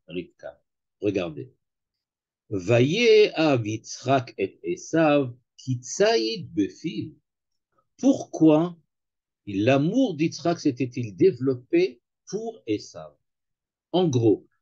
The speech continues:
comment se fait-il que Yitzhak a été pris d'amour pour son fils, ou d'amour tellement fort pour son fils Esav ? Ki tzaïd befiv, comme le disent les Chachamim. Tzaïd befiv, parce que Esav avait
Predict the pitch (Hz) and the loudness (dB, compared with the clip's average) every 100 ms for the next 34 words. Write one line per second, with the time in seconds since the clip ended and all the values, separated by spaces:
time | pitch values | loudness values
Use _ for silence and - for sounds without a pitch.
0 | _ - 247 320 262 247 180 139 - 104 | _ 0 4 4 4 -2 0 0 0 -6
1 | 107 170 - _ _ _ _ 151 - 131 | -4 -8 -14 _ _ _ _ 2 4 0
2 | 123 - 196 440 - 107 117 123 123 - | -2 -4 -2 -2 -4 0 0 2 -2 -4
3 | - 202 120 110 120 208 254 - 123 - | -10 -6 -2 0 0 -4 -6 -12 -14 -12
4 | 117 - 170 - - _ _ 98 107 113 | -12 -10 -10 -10 -18 _ _ -4 0 2
5 | 143 - 120 113 104 - - 208 120 120 | 2 2 0 0 -6 -6 -4 -2 -2 -6
6 | - _ _ 165 - 135 123 131 123 - | -16 _ _ -8 -6 -8 -6 -8 -8 -10
7 | - - - 82 76 _ _ _ _ _ | -20 -20 -16 -18 -18 _ _ _ _ _
8 | _ - 170 - 190 214 196 123 123 - | _ -4 -4 0 2 2 2 2 0 0
9 | 202 127 - 170 180 151 190 160 147 - | 0 0 2 2 4 4 2 0 -2 -2
10 | 123 127 110 90 - _ _ _ _ - | -8 -8 -12 -14 -20 _ _ _ _ -2
11 | 170 202 175 127 120 - 120 135 131 _ | 2 2 4 2 2 0 0 -2 -4 _
12 | _ _ 127 120 - 104 98 - 170 127 | _ _ -8 -6 -2 -2 -2 -2 -2 0
13 | 101 101 | -4 -6